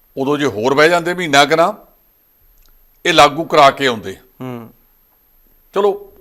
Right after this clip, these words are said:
Speaker 1: ਉਹ ਗੱਲਾਂ ਆਪਾਂ ਬਹੁਤ ਵਾਰੀ ਡਿਸਕਸ ਕਰ ਲਈਆਂ, ਬਾਰ-ਬਾਰ ਦੁਹਰਾਉਣ ਦੀ ਜ਼ਰੂਰਤ ਨਹੀਂ ਹੁੰਦੀ।
Speaker 2: ਹੂੰ।
Speaker 1: ਇਹ ਜਥੇਬੰਦੀਆਂ ਜਿੰਨੀਆਂ ਵੀ ਨੇ,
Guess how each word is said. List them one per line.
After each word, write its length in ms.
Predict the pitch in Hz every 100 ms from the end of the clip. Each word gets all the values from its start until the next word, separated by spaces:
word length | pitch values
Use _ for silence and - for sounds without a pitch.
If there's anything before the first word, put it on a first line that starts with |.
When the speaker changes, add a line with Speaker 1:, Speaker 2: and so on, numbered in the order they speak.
| -
Speaker 1:
ਉਹ 200 | 180 175
ਗੱਲਾਂ 220 | 165 160
ਆਪਾਂ 180 | 160 156
ਬਹੁਤ 240 | 139 165
ਵਾਰੀ 180 | 165 151
ਡਿਸਕਸ 380 | 127 123 151 -
ਕਰ 180 | 135 120
ਲਈਆਂ, 320 | 131 151 117 - _ _ _ _ _ _ _ _ _ _ 139
ਬਾਰ-ਬਾਰ 480 | 143 185 175 175
ਦੁਹਰਾਉਣ 420 | 165 151 139 135 147
ਦੀ 120 | 147
ਜ਼ਰੂਰਤ 380 | 123 127 - 147
ਨਹੀਂ 140 | 139
ਹੁੰਦੀ। 400 | 120 120 135 - _ _ -
Speaker 2:
ਹੂੰ। 300 | 131 120 110 _ _ _ _ _ _ _ _ _ _ -
Speaker 1:
ਇਹ 100 | 156
ਜਥੇਬੰਦੀਆਂ 540 | 185 143 127 123 123
ਜਿੰਨੀਆਂ 360 | 123 113 123 135
ਵੀ 120 | 143
ਨੇ, 220 | 147 170